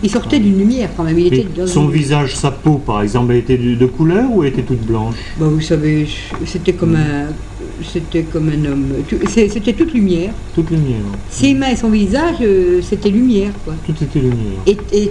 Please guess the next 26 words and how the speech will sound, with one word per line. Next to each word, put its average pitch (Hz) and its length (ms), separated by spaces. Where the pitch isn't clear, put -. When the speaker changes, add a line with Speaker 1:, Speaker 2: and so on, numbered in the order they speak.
Speaker 1:
tout 330 120
ce - 100
qui 285 100
l'entourait, 233 480
c'est, 208 380
c'était 202 260
une 220 140
autre 311 160
lumière, 196 380
alors. 131 240
C'est 185 100
pas 226 120
tout 214 140
à 202 60
fait 202 160
la 180 60
même 175 180
lumière. 196 240
Speaker 2:
Et 143 60
quand 196 220
il 175 80
vous 151 120
parle, 143 360
là, 120 100
il 123 100
vous, 143 180